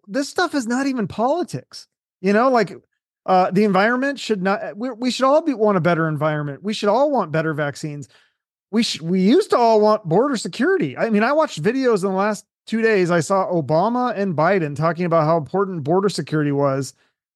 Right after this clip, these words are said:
And now they don't want a border. I mean, it's just, it's bizarre that these are partisan issues when I feel like these are things that used, and we used to all not want to be at war too. I feel like that was a thing. Like, nobody wanted to go to war. I mean, that was like,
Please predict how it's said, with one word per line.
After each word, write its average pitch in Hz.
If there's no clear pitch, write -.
And 185
now 254
they 208
don't 233
want 262
a 240
border. 269
I 214
mean, 220
it's 220
just, 247
it's 202
bizarre 196
that 175
these 202
are 170
partisan 180
issues 143
when 165
I 170
feel 202
like 190
these 196
are 202
things 202
that 170
used, 180
and 214
we 247
used 285
to 277
all 247
not 214
want 196
to 185
be 208
at 196
war 185
too. 302
I 139
feel 214
like 202
that 226
was 202
a 180
thing. 208
Like, 170
nobody 262
wanted 247
to 180
go 180
to 156
war. 269
I 185
mean, 190
that 208
was 220
like, 196